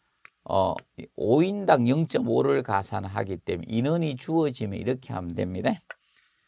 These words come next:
그럼 이제, 자, 부패조 용량은 요렇게 하고, 어, 나머지는 이렇게 시계에서 구하면 됩니다. 부패조 용량은 일점오 플러스 N O 마이너스 오에다가 곱하기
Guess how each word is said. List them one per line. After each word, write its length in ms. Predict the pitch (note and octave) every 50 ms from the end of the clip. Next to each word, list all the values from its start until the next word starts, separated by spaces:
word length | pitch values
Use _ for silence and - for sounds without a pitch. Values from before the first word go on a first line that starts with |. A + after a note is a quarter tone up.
| _ _
그럼 220 | - G#2+ A2+ A2+
이제, 200 | A2 A#2 A#2+ A#2+ B2 - - - - - -
자, 160 | - B2 A#2
부패조 640 | A2+ - E3 F#3 E3+ - A3 A3 G#3+ - G3+ - C3
용량은 760 | A#2 A#2+ A#2+ B2+ C3+ C3+ C#3 C3+ C3 C3 C#3+ D#3+ E3 - -
요렇게 400 | C#3 C#3 C3+ C3+ B2+ - - C#3
하고, 520 | C#3 C3+ C3+ C3 C3 F3 F3+ G3 C#4 - - -
어, 240 | G3+ G2+ F#2+ F#2
나머지는 640 | F#2+ G#2 G#2+ G2+ G#2 A2+ C3+ D#3+ F3+ D#3+ F#3+ G3 F3
이렇게 260 | - B2+ B2 A#2+ -
시계에서 680 | C3 B2+ - - A3 G3 G3+ - D3+ B2 A2 F#2+ G2 F#2+
구하면 380 | F2 F2 F#2+ G2 G2+ G2+ G2 F#2+
됩니다. 360 | F2+ F#2 G2 G#2+ C#3+ F#3+ - _ _ _ _ _ _ _ _ -
부패조 500 | - C#3 B2+ - - D#3+ D#3+ D3+ B2+ A#2
용량은 680 | G2 F#2+ F#2 F2+ F2 F2 F2 F#2 G#2+ B2+ B2 F#2 E2+ - _ _ _ _ _ _ _ _ _ _ _ _ _ _ _ _ - - - - _ _ _ - - _ _ -
일점오 720 | - D3+ E3 E3+ E3 E3 - G3 G3 F3 E3+ E3 E3 D3+ -
플러스 680 | - B2+ B2+ A2+ A#2 A2+ A2 A2 G#2+ - - C#3+ D3 - - - _
N 220 | - F2 G#2 G#2 A2
O 220 | A2 A2 A2 G#2+
마이너스 600 | G#2+ A2+ A#2 A2+ G#2+ A2+ B2 C3+ C3+ B2+ - -
오에다가 840 | B2 G2+ F#2+ F#2+ F#2+ G2+ G2+ G#2 G#2 F2 F#2 F2+ F2 F2 A2+ A#2 A2+ - _
곱하기 680 | - - F2+ E2 - _ - F#2 F2+ F#2+ G2 A2 B2+ B2+